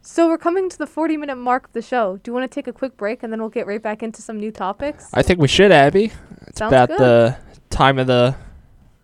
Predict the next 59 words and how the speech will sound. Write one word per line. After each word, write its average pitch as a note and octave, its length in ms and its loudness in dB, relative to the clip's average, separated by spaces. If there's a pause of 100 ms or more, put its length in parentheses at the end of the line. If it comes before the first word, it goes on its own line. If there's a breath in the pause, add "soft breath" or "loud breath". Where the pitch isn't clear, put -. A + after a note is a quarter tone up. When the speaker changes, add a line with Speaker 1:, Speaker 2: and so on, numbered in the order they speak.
(140)
Speaker 2:
hour C#3 300 4
that C3 140 2
we A#2 120 -2
probably C3+ 540 2
should, C3+ 500 4
so G#2 440 -4 (100)
we A2+ 100 -10
don't A2 160 -6
want A2+ 300 -4 (480)
Mike B2 540 2 (200)
Rags A#2 440 0
getting A#2+ 260 -6
mad G#2+ 180 2
at G#2+ 100 0
us. B2 160 6
Speaker 1:
<laughs> - 20 -
Yeah. D4+ 40 2
Speaker 2:
So A#2+ 320 4 (400 soft breath)
we'll E3+ 100 0
be G#3+ 80 2
back G3+ 320 6
in A3 80 6
about F#3 440 6 (360)
two G#3 200 2
minutes F#3+ 420 2
after C3+ 320 2
a B2 100 4
quick - 300 -2
message D3+ 300 2
from C#3 140 2
our C#3 100 4
station. C3+ 360 0
You're C3+ 200 4
listening C3+ 340 2
to C3 80 2
The B2+ 60 -6
Morning B2+ 220 0
Rush A#2+ 180 0
Show G#2+ 400 4 (400 soft breath)
with A#2+ 120 0
Abby A#2 220 4
and A2+ 80 0
Josh A2 240 4
right A#2+ 160 0
here A#2+ 140 2
on G#2+ 140 4
K B2 120 -2
U A#2 120 4
R A2+ 120 4
sixteen B2+ 400 -4
seventy A#2+ 340 -2
A A2+ 120 2
M, A#2 80 -2
the A2+ 100 0
radio A#2 240 2
voice A#2 320 0
of - 140 -8
Kutztown A2 520 -4
University. G#2 600 -2